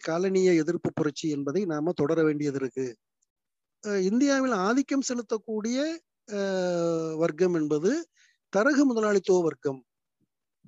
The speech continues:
என்ற முறையில அப்படிப்பட்ட ஒரு மதிப்பீடுகளை ஐம்பத்தி ஒண்ணு சிறப்பு மாநாடு கட்சி திட்டம் என்ற முறையிலே உருவாக்கியது. ஐம்பத்தி மூணில் மதுரையில் நடைபெற்ற கட்சியினுடைய மூணாவது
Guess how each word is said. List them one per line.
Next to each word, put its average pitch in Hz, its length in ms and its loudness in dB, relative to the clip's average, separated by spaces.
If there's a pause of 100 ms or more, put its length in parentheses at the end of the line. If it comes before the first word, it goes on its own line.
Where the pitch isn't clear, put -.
(180)
என்ற 196 420 0
முறையில 180 680 2 (720)
அப்படிப்பட்ட 247 640 0
ஒரு 226 200 6 (840)
மதிப்பீடுகளை 170 600 2
ஐம்பத்தி 175 480 0
ஒண்ணு 160 360 2
சிறப்பு 160 420 -4
மாநாடு 143 540 -4
கட்சி 156 300 -8
திட்டம் 151 300 -2
என்ற 143 240 -2
முறையிலே 135 340 -2
உருவாக்கியது. 139 580 -2 (2000)
ஐம்பத்தி 240 400 4
மூணில் 233 400 4
மதுரையில் 214 360 6
நடைபெற்ற 196 420 2
கட்சியினுடைய 180 500 0
மூணாவது 165 920 -2